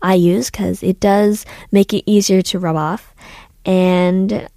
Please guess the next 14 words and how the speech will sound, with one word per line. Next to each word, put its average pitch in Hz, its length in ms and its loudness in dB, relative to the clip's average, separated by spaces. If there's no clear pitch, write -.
six, - 720 -6
this 233 200 -2
is 247 100 -4
the 233 100 -2
last 240 320 0
step, 262 300 -4
is 220 320 0
a 240 60 -2
little 311 320 0
lotion 240 560 -2
on 202 140 0
a 202 40 -2
cotton - 360 -4
ball - 320 -12